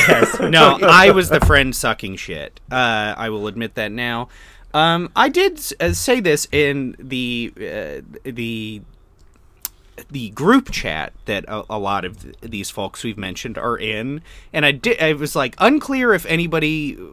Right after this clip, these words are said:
Speaker 2: I was like, maybe people thought this was a joke, but no, I had, I was making my famous stuffed mushrooms at my friend's house. We were having a nice time, and I said, "Why don't I check my bank account?"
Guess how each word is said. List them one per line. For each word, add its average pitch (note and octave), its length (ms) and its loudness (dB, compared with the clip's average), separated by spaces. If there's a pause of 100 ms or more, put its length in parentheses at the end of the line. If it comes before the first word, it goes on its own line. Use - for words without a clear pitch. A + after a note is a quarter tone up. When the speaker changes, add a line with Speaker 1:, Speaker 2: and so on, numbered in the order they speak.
(280)
Speaker 2:
I C#3 220 2
was C#3 240 -8
like, A#2+ 160 -2
maybe B2+ 240 2
people B2 300 -6
thought A#2 220 -2
this - 180 -8
was A2 160 -8
a A2 40 -10
joke, G3+ 380 0 (340)
but F#4+ 140 0
no, C4 460 4 (340)
I D#3+ 160 4
had, E3 400 2
I C3+ 160 2
was A#2+ 240 -4
making C3+ 680 -4 (180)
my G#2+ 220 -8
famous D3+ 440 -4
stuffed - 480 -6
mushrooms D#2 760 -10 (420)
at - 180 -8
my F#2+ 160 -8
friend's A2 460 -4
house. C3 500 -4 (840)
We B2+ 120 -4
were G#2 120 -2
having G2+ 280 -4
a G2 60 -8
nice A#2+ 340 -4
time, C#3 460 -2
and A#2+ 160 -8
I A#2+ 80 -4
said, A#2 460 -4
"Why C#4+ 140 -6
don't F4+ 140 -4
I E4+ 100 -4
check F#3 420 -6
my C3 140 -4
bank G2 380 -10
account?" - 440 -18